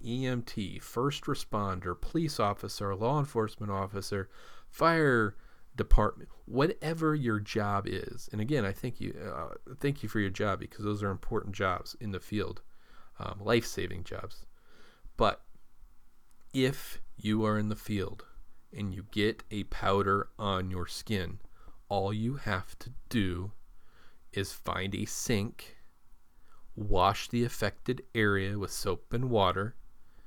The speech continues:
and go on about your day. Live happily ever after. Um, these people are not overdosing from this. And you'll see news reports, and that's why I began rambling about this, is because there have been many news reports in the media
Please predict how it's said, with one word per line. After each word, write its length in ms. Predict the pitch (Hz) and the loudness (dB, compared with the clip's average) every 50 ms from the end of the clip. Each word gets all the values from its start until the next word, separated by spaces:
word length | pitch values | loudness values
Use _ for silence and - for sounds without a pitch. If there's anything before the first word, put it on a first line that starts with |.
| - - - - - - - - | -16 -16 -16 -18 -20 -18 -10 -2
and 200 | - 151 147 135 | 0 2 2 6
go 220 | 123 110 98 95 | 6 6 6 6
on 220 | 98 95 98 98 104 | 4 2 2 0 0
about 320 | 101 - 90 85 85 - - - - - | 0 2 2 0 0 -2 -8 -8 -4 -2
your 100 | 110 104 | 0 0
day. 380 | 117 151 139 113 - - - - - - - - - - - - - - - - - - | 4 4 4 4 4 0 -6 -8 -10 -10 -12 -12 -12 -12 -12 -12 -12 -12 -10 -10 -6 -2
Live 320 | - 104 101 95 95 107 | 2 4 4 4 4 2
happily 580 | 107 95 92 87 87 - - 92 92 92 92 90 | 0 -2 -2 -2 -2 -2 -2 -4 -2 -2 -2 -2
ever 280 | 90 90 92 92 92 | -2 -2 -2 0 2
after. 460 | 98 95 87 - - - - - - - - - - - - - - - - - - - | 2 2 2 2 -2 -6 -6 -6 -6 -6 -6 -6 -8 -12 -12 -12 -10 -8 -6 -4 -4 -2
Um, 220 | - - - - - - - - | -2 -2 -2 -4 -6 -8 -10 -8
these 200 | - - 95 - | -8 -8 -8 -8
people 580 | - - - - 147 147 - 135 127 123 127 - - - - - - - - - | -8 -6 -2 -2 0 2 4 4 4 4 2 -2 -4 -6 -8 -8 -8 -10 -8 -8
are 200 | - 95 95 95 | -6 -4 -4 -2
not 440 | 90 95 98 101 104 101 104 107 107 | -2 -2 -2 0 0 2 2 2 0
overdosing 680 | - 107 101 101 101 95 95 90 87 - - - 92 - | 0 0 0 2 2 2 2 2 2 2 4 4 4 2
from 180 | - 92 90 | 0 -2 -2
this. 220 | 87 85 - - - | -2 -4 -4 -2 0
And 120 | 110 104 | 2 2
you'll 100 | 104 101 | 2 2
see 240 | - - - 160 156 | 2 4 6 6 6
news 400 | 151 123 123 139 170 185 170 - | 6 6 6 6 6 6 6 4
reports, 480 | 143 - - - - 90 - - - | 4 12 12 12 12 12 12 6 -2
and 100 | 202 - | -2 0
that's 180 | 117 143 143 - | 0 0 0 0
why 160 | 165 170 180 | 0 0 2
I 40 | 180 | 2
began 440 | 143 127 139 143 139 123 107 101 98 - | 2 0 2 2 2 2 2 0 -2 -2
rambling 580 | 110 110 135 170 180 156 123 117 107 104 98 | 2 4 6 8 8 8 8 6 6 6 4
about 280 | 95 92 98 95 90 - | 4 2 0 -2 -2 -2
this, 260 | - 98 98 - - | -2 -2 -2 -2 0
is 100 | 98 104 | -2 -2
because 420 | - 101 98 - - 104 98 - - - - - - - - | -2 -2 -4 -2 0 -2 -2 -2 -6 -12 -16 -14 -12 -6 -2
there 120 | - 107 | 2 2
have 60 | 101 | 2
been 300 | 104 98 95 95 101 107 | 2 2 0 0 0 2
many 240 | 123 143 175 180 156 | 2 4 6 6 6
news 300 | 135 131 139 147 143 139 | 6 6 6 4 4 4
reports 420 | 123 110 - - 107 101 98 - - | 2 2 4 4 4 4 2 0 -4
in 80 | 101 | -4
the 60 | 95 | -4
media 600 | 92 104 120 151 175 147 113 98 87 90 90 90 | -2 -2 -2 0 0 2 2 2 2 0 -2 -6